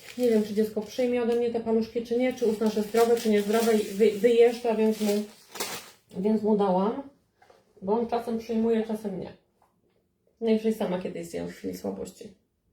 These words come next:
No, pomidory takie se, znaczy takie najzwyklejsze.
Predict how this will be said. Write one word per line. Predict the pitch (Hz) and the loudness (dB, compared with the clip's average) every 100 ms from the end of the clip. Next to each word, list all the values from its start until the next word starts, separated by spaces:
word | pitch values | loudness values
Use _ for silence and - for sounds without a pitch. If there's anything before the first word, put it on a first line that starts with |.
| _ _ _ _ _ _ - | _ _ _ _ _ _ -6
No, | 269 | -2
pomidory | 269 262 233 233 | 0 2 2 2
takie | 226 233 202 | 2 0 -4
se, | 196 190 214 - _ - | -2 -2 -2 -6 _ -16
znaczy | - | -8
takie | 240 220 | -4 0
najzwyklejsze. | 202 190 180 165 - 190 | 0 0 -2 -4 -4 -10